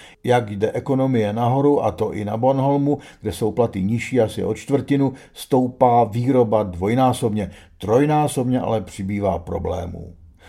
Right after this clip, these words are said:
Lidé se snaží držet hesla „Žij klidně a budeš v pořádku“, ale stres se stejně zvětšuje. Máte-li plat sto dvacet dánských korun za hodinu,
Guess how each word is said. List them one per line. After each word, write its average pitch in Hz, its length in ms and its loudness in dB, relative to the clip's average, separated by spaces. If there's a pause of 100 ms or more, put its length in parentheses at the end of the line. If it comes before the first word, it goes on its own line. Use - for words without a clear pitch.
(140)
Lidé 104 260 0
se 113 160 -8
snaží 101 340 -6
držet 95 320 -6
hesla 113 360 0 (260)
„Žij 101 200 -2
klidně 131 640 0 (180)
a - 80 -8
budeš 101 340 -4
v - 100 -20
pořádku“, 90 680 -6 (200)
ale 104 180 -4
stres 143 580 2 (160)
se - 160 -8
stejně 120 460 2
zvětšuje. 101 640 -2 (260)
Máte-li 165 400 2
plat 165 500 2 (180)
sto - 220 2
dvacet 143 320 4
dánských 120 420 0
korun 104 320 -4
za 139 100 4
hodinu, 151 440 2